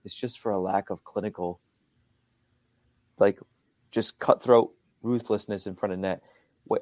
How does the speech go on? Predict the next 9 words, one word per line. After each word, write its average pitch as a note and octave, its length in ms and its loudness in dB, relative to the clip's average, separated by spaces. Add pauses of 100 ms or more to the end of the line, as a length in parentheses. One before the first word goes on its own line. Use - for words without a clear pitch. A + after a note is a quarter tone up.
we B2 100 -2
don't C#3 380 8
have A#2 340 2
that, G2 280 2 (2500)
we - 80 -20
just, - 200 -14 (320)
that, G#2+ 180 4
that A2 240 6
final C3+ 380 6